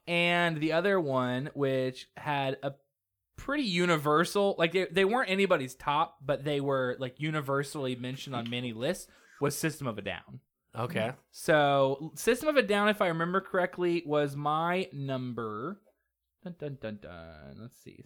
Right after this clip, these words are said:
Speaker 1: So one, two, three,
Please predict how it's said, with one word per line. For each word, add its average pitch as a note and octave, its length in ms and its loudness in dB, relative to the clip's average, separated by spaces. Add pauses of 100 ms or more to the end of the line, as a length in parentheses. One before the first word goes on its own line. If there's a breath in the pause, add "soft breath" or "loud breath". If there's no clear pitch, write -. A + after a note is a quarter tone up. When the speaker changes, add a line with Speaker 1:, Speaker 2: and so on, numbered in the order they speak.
(100)
Speaker 1:
So - 200 -18
one, E3 720 -10 (760)
two, C#3+ 720 -12 (100)
three, B2+ 460 -14